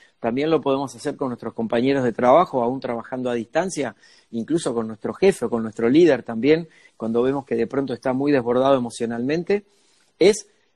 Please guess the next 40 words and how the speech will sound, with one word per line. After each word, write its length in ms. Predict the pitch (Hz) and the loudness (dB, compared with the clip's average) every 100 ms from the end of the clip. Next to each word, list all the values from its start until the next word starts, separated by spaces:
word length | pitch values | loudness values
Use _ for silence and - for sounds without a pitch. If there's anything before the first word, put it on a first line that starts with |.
| _ | _
un 180 | 160 190 | 0 0
ejercicio 600 | - 160 208 190 196 185 | -4 -4 -4 -2 -2 -4
que 100 | 123 | -4
tiene 180 | 147 151 | -4 -4
un 40 | |
recurso 440 | 139 123 147 139 127 | -4 -2 -4 -4 -4
muy 160 | 170 | -2
sencillo 580 | 214 156 - 156 135 143 - _ _ _ _ | -4 -6 -2 -2 -2 -6 -10 _ _ _ _
para 260 | 147 151 | 4 4
poder 440 | 147 143 160 185 - _ _ - - | 2 4 4 2 -4 _ _ -20 -10
volver 500 | 123 156 160 220 240 | 4 4 6 2 0
a 120 | 131 | 0
balancear 460 | 139 139 139 - 170 | 2 2 -2 -4 -2
las 180 | 165 143 | -2 -4
emociones, 480 | 127 120 113 104 - | -8 -6 -8 -8 -8
o 100 | 127 | 0
por 100 | 147 | 2
lo 80 | |
menos 240 | 160 220 - | 2 0 2
tomar 320 | 151 156 196 | 2 2 0
conciencia 800 | 180 156 - 175 185 - 214 - _ _ | 0 -2 2 2 4 2 2 2 _ _
de 160 | - 127 | 0 2
que 140 | 143 | 4
hay 120 | 147 | 4
un 200 | 156 143 127 | 4 0 -4
desequilibrio 680 | 127 - 113 135 139 156 170 | -4 -4 -2 2 4 6 4
en 60 | |
las 120 | 139 - | 2 -4
emociones 520 | 123 - 143 165 127 | -4 0 2 2 4
de 220 | 147 180 _ _ | 4 4 _ _
determinada 640 | 127 120 120 120 131 127 | -2 0 0 -2 0 -2
persona. 420 | 110 107 - - - | -2 -8 -12 -18 -4
Lo 100 | 120 | 4
voy 140 | 151 | 6
a 80 | 165 | 6
poner 260 | 143 139 151 | 4 0 -2
en 80 | 127 | -2
primera 360 | 120 127 139 | -4 -4 -4
persona 440 | 131 117 - 139 147 | -4 -6 -4 -2 -4
para, 280 | 117 113 | -4 -10